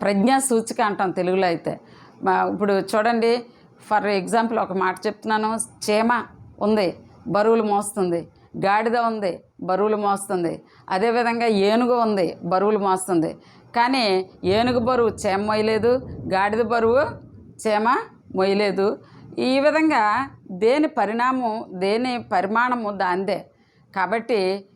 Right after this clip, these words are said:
ఎవరు ఐక్యూ వాళ్ళదే. ఆ, కాబట్టి మ-, ఆ, తర్వాత ఎవరు ఇంట్రెస్ట్, ఎవరు ఆసక్తికి, అభిరుచికి తగిన విధంగా, ఆ,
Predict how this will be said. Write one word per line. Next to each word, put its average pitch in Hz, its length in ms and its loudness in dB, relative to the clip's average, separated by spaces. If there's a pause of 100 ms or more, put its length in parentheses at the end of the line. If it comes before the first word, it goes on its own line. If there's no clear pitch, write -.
ఎవరు 180 300 -2
ఐక్యూ 226 480 0
వాళ్ళదే. 190 540 0 (480)
ఆ, 190 80 -2
కాబట్టి 208 460 -4
మ-, 208 120 -2
ఆ, 196 300 -2
తర్వాత 226 400 -2
ఎవరు 214 460 0 (160)
ఇంట్రెస్ట్, 233 580 -2 (500)
ఎవరు 190 300 -2
ఆసక్తికి, 247 840 0
అభిరుచికి 202 600 -4
తగిన 190 500 0 (140)
విధంగా, 175 560 0 (480)
ఆ, 175 320 2